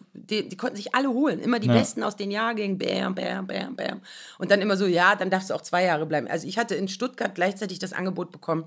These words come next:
Speaker 1: zwei Jahre dort ans Staatstheater zu gehen.
Speaker 2: Ja.
Speaker 1: Und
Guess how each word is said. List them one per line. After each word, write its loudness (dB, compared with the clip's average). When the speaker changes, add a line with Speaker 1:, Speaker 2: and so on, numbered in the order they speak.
Speaker 1:
zwei 2
Jahre 4
dort 2
ans -2
Staatstheater -2
zu -10
gehen. -4
Speaker 2:
Ja. 4
Speaker 1:
Und 4